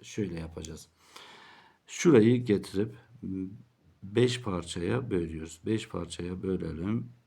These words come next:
Evet, bir, iki, üç, dört, beş. Şu köşeler de var. Köşelere de ağaç gelecek şekilde. Şunu altı parçaya bölüyorum. Altı parçaya böldük. Bakın bir, iki, üç, dört, beş, altı parça. Şu köşeye de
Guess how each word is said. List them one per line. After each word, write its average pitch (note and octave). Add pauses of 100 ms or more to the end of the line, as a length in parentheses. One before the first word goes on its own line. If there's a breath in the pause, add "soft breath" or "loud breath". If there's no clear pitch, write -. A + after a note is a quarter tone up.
(140)
Evet, D#2+
bir, F2
iki, F2+
üç, E2+
dört, F#2
beş. E2 (280 soft breath)
Şu -
köşeler F2+
de E2
var. G2+
Köşelere E2
de G2+
ağaç F2+
gelecek D#2
şekilde. D2+ (420 loud breath)
Şunu B2
altı G2
parçaya F#2
bölüyorum. D#2 (160)
Altı F2
parçaya E2+ (400 soft breath)
böldük. F2 (200)
Bakın F2
bir, F2
iki, E2
üç, E2
dört, E2 (160)
beş, F2
altı F#2+
parça. - (300 loud breath)
Şu -
köşeye F2+
de A#2+